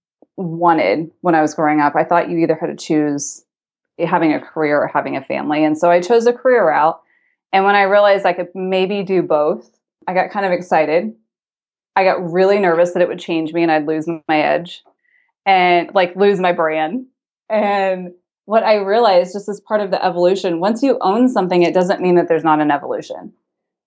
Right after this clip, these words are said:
So for me, what I realized is that you could be compassionate,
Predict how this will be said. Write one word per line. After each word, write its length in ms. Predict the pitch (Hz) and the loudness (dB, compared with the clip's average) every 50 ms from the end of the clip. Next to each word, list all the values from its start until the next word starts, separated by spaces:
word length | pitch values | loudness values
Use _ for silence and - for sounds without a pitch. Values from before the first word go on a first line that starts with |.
| _ _ - | _ _ -6
So 840 | - - 220 208 202 190 190 185 185 175 175 180 180 165 - - _ _ _ | -2 0 2 4 4 4 6 6 4 4 2 0 0 -2 -4 -12 _ _ _
for 140 | - 220 208 | -4 -2 -2
me, 160 | 208 220 226 | 0 0 2
what 120 | 220 220 208 | 2 2 2
I 60 | 190 | 2
realized 380 | 180 180 175 175 170 165 - | 2 2 4 4 4 2 0
is 100 | 165 156 | -2 -4
that 120 | - 170 - | -4 -4 -4
you 100 | - - | -6 -8
could 120 | - 170 | -8 -6
be 140 | 156 156 156 | -4 -4 -4
compassionate, 800 | - - 175 165 - - 147 139 - - 180 175 180 - 359 | -6 -6 -8 -8 -4 -2 -2 -2 -2 -2 0 0 0 0 -2